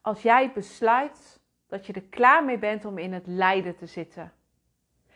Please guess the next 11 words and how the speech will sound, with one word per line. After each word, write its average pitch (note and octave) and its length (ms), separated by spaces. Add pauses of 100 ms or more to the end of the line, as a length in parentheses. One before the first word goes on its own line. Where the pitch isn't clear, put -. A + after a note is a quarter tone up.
(220)
Als G3 220
jij B3 360
besluit A3 600
om G#3 160
gewoon G3 480 (100)
nu A#3+ 500
te - 120
kiezen C4 340
voor G3 160
jouw G3 260
geluk. G3 600